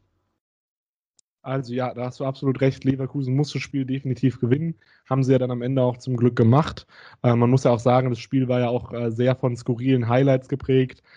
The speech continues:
Angefangen damit, dass das Tor von Leverkusen dadurch gefallen ist, oder zumindestens, dass der Torhüter mitschuldig war, indem er versucht hat, den Ball nur mit dem Kopf abzuwehren und seine Hände einfach nicht benutzt hat.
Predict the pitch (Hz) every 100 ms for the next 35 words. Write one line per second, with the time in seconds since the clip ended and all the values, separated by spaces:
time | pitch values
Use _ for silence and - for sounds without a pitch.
0 | - - 139 147 139 131 123 127 131 -
1 | - 117 117 - - - 135 139 131 131
2 | 135 131 139 127 131 131 131 - _ -
3 | 120 131 135 - 127 127 131 - - 117
4 | 104 - 120 117 117 113 - 110 120 123
5 | 113 117 117 135 - 143 135 127 131 131
6 | 127 120 123 117 117 - - _ _ _
7 | 127 117 135 127 123 117 127 127 120 117
8 | 117 151 - 151 - 143 139 139 143 143
9 | 113 127 117 120 113 120 120 113 131 143
10 | 123 123 120 120 127 151 - 160 156